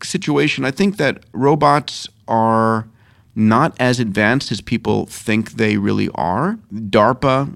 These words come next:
the Defense Advanced Research Projects Agency in the United States, has been moving things along after the nuclear disaster at Fukushima and the inability for sending humans and the unavailability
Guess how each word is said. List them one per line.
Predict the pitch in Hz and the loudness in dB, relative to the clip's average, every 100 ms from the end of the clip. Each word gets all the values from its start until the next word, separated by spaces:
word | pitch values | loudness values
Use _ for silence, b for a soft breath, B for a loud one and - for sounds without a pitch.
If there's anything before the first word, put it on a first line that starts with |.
| - | -14
the | 92 101 98 | -6 -2 -2
Defense | 95 98 113 110 - - | -2 -4 0 0 -2 -8
Advanced | 107 104 104 - | -2 0 0 -2
Research | 107 104 - | -4 -4 -6
Projects | - 101 101 107 92 | -4 -2 -2 -8 -6
Agency | 107 113 110 120 117 | -6 -4 -6 -4 -2
in | |
the | 104 | -2
United | 101 82 78 | -2 -4 -6
States, | - 87 - - | -6 -4 -4 -6
has | 98 | -8
been | 101 95 - b b b | -4 -4 -6 b b b
moving | 107 101 107 | 0 2 2
things | 101 107 107 | 2 0 0
along | 92 87 98 98 107 104 | -2 -2 0 2 2 0
after | 80 101 - 117 104 | 0 0 0 -2 -2
the | 98 95 90 101 B B B | 0 0 -2 -4 B B B
nuclear | 113 110 113 107 | 0 2 2 0
disaster | 98 95 101 104 98 | 0 0 0 0 -4
at | |
Fukushima | - 113 95 - 117 113 107 107 - | -8 -8 -6 -2 2 2 2 0 -2
and | 95 101 | -2 -2
the | 95 | 0
inability | 120 113 85 107 113 117 110 110 | 2 2 2 2 4 4 4 2
for | 107 - 98 98 | -2 -10 -4 -4
sending | 98 113 104 101 | -2 0 0 0
humans | 113 113 107 107 101 101 | 2 2 2 2 0 -4
and | - 98 101 | -6 -4 -2
the | 98 - | -4 0
unavailability | 120 110 107 104 104 95 123 135 101 95 | 2 2 2 2 0 2 2 4 2 0